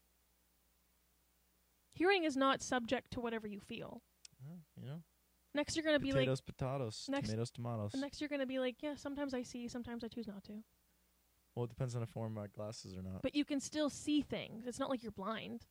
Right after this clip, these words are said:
Speaker 2: Kind of.
Speaker 1: You're just impaired.
Speaker 2: Yeah. Who's to say? <laughs>
Speaker 1: Oh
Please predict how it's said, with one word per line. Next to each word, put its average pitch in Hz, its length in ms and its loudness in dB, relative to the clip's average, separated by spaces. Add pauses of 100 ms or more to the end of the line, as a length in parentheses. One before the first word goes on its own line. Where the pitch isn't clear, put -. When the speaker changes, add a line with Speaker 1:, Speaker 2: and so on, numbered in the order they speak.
(100)
Speaker 2:
Kind 131 240 -4
of. 85 140 -10 (140)
Speaker 1:
You're 262 180 2
just - 420 0 (240)
impaired. 240 460 -2 (480)
Speaker 2:
Yeah. 170 200 2 (3500)
Who's 143 180 2
to - 100 -12
say? 143 360 4
<laughs> - 340 -2
Speaker 1:
Oh 254 40 -4